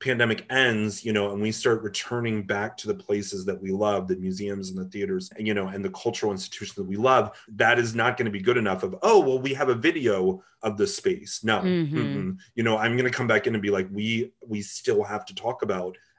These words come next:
Speaker 1: access at its most basic." So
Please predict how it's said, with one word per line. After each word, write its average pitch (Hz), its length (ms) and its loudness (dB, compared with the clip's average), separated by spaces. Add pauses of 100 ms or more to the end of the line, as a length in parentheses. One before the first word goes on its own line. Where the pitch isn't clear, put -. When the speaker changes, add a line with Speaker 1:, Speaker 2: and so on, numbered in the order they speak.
Speaker 1:
access - 760 -2
at 117 100 2
its 104 120 -6
most 107 280 0
basic." 120 540 -6 (300)
So 127 460 4